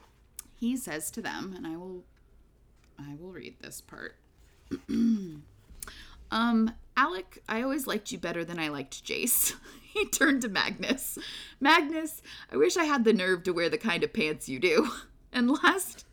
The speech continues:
Izzy. He could see her watching him from through the haze, her eyes as black as obsidian. "Isabel," Simon said. He looked at her. He saw the question in her eyes,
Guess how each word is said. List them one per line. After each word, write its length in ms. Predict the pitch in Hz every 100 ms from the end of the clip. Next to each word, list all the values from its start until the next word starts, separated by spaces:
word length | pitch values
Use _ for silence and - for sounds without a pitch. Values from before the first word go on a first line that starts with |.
| - -
Izzy. 440 | 262 240 107 - - 277 - - - - - - -
He 180 | 440 349
could 340 | - 359 320 - -
see 380 | - - 320
her 180 | 302 359
watching 400 | 294 214 226 254 247
him 200 | 226 226
from 280 | 208 214 - _
through 200 | - 277 233
the 80 | 226
haze, 460 | 185 165 160 196 -
her 200 | 220 -
eyes 340 | 202 208 214
as 180 | - 196
black 320 | - 180 185
as 140 | 196 180
obsidian. 580 | 180 - 156 143 135 - _ _ _ _
"Isabel," 600 | 233 220 175 135 143 196 _ _
Simon 440 | - 220 180 185
said. 400 | 208 160 147 262 - - -
He 160 | - 240
looked 320 | 262 277 277
at 100 | -
her. 360 | 226 180 175 - _
He 140 | 233
saw 220 | 220 262 233
the 100 | 233
question 480 | - 240 - 254 226
in 80 |
her 160 | 208 196
eyes, 460 | - 185 165 165